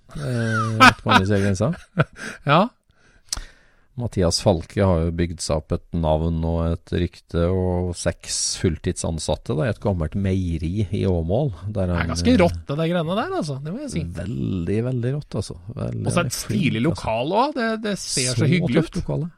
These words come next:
Speaker 1: Ja.
Speaker 2: Ja.
Speaker 1: Nei, altså, det er jo et gammelt meieri, da, med, ja, tre-fire store, jeg kan ikke kalle det haller, da, men tre-fire store rom, da, med to-tre
Speaker 2: Mm.
Speaker 1: porter på hvert rom.
Speaker 2: Mm.
Speaker 1: Ehm,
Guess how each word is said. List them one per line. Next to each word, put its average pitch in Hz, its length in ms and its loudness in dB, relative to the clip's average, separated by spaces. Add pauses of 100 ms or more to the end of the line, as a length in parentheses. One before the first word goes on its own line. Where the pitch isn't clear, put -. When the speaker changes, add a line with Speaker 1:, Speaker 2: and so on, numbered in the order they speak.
(100)
Speaker 1:
Ja. 107 180 2 (260)
Speaker 2:
Ja. 190 140 -2 (360)
Speaker 1:
Nei, 135 160 2
altså, 156 220 2
det 165 80 -2
er 135 60 2
jo 127 60 4
et - 100 -6
gammelt 120 340 4
meieri, 127 600 4
da, 208 200 0
med, 127 920 -2 (160)
ja, - 100 -2 (140)
tre-fire 104 960 2
store, 95 480 0
jeg 90 1300 0
kan - 100 -8
ikke - 140 -8
kalle 78 160 -4
det - 100 -18
haller, 95 560 2
da, 120 100 2
men 98 180 0
tre-fire 92 480 -2
store 82 420 -4
rom, 127 300 -2
da, 160 180 0
med 117 260 -2 (200)
to-tre 120 340 2
Speaker 2:
Mm. - 40 -4
Speaker 1:
porter - 380 -2
på 113 100 -4
hvert 104 220 -2
rom. 113 220 -2 (640)
Speaker 2:
Mm. 120 240 -6
Speaker 1:
Ehm, 104 580 2